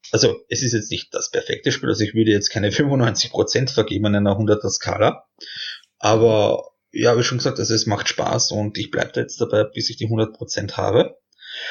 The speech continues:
und dann schauen wir mal, was als nächstes kommt. Ansonsten, ähm, abgesehen davon, dass das jetzt derzeit mein Haupttitel ist, also es kommt dann sicherlich der nächste große Titel wieder, den ich spielen werde, ähm, ist es natürlich so, dass ich,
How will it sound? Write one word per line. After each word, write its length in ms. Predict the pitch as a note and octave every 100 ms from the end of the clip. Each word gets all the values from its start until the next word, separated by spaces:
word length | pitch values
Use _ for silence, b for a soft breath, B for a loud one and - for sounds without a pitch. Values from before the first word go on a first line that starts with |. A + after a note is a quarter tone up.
| B
und 200 | - B2+
dann 100 | D#3
schauen 160 | A#2+ A#2+
wir 80 | B2
mal, 180 | A#2+
was 180 | A2+ A2
als 140 | A#2 A2+
nächstes 400 | A#2 - - -
kommt. 340 | - G2 F#2+ - B B B -
Ansonsten, 840 | A#2+ - A#2 C3 - D3 D3 D#3 D3+
ähm, 280 | A#2 A#2+ A#2+
abgesehen 420 | G#2+ - C3 A#2+
davon, 260 | G2+ F#2+ A#2
dass 140 | A#2
das 140 | A2
jetzt 320 | A2 G#2+ - _
derzeit 440 | G#2+ - - - -
mein 160 | G#2 G2+
Haupttitel 540 | - - G2 - G2+
ist, 220 | G#2 -
also 240 | G#2+ G#2 -
es 120 | -
kommt 200 | G#2+ G#2
dann 120 | G2
sicherlich 500 | - A#2 A#2+ A2 -
der 80 | G#2+
nächste 300 | G2+ A2 -
große 400 | - - G#2 A2+
Titel 340 | - A#2 B2
wieder, 340 | G#2 A#2+ - - -
den 120 | A2
ich 80 | -
spielen 260 | - A2
werde, 260 | A2 A#2+ D3 B B B B -
ähm, 220 | A#2 A#2+
ist 140 | A#2
es 100 | B2+
natürlich 440 | B2+ B2 A#2 B2 -
so, 180 | A2
dass 260 | A2+ A2 -
ich, 480 | G#2+ A2+ - -